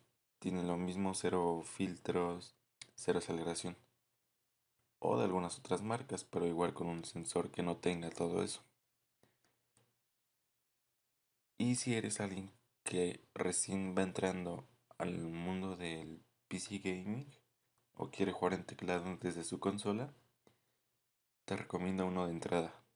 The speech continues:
Ya si ves que te va gustando y que si querías jugar como tenías pensado,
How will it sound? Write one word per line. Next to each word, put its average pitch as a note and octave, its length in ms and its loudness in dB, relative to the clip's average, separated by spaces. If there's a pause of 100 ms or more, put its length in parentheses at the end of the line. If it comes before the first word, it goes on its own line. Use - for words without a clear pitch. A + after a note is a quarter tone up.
(720)
Ya F#2+ 200 2
si G#2 140 -2
ves G#2 160 4
que - 140 -4
te - 160 -2
va F2+ 100 4
gustando A2 640 -2 (680)
y G2+ 140 -2
que - 200 -2
si F2+ 520 -6 (1300)
querías F2 520 -2 (200)
jugar E2+ 460 2
como E2+ 280 0
tenías E2+ 500 -6 (720)
pensado, A#2+ 560 0